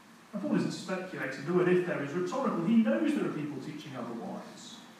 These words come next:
His point is this, "Timothy, I've taught you these things over here, this body of truth here, the gospel.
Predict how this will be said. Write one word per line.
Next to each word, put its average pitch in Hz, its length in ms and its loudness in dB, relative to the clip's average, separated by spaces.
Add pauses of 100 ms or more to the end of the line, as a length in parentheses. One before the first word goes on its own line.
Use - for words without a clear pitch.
(680)
His 208 100 2
point 202 240 2
is - 80 4
this, - 160 2
"Timothy, - 360 0 (180)
I've - 260 4
taught 220 180 0
you 185 140 2 (160)
these 247 460 6
things - 640 -6 (300)
over 151 240 0
here, 160 220 -2
this 202 200 2
body 214 480 2
of 180 200 2
truth 190 400 0
here, 147 220 -2
the 135 80 -6
gospel. - 640 -4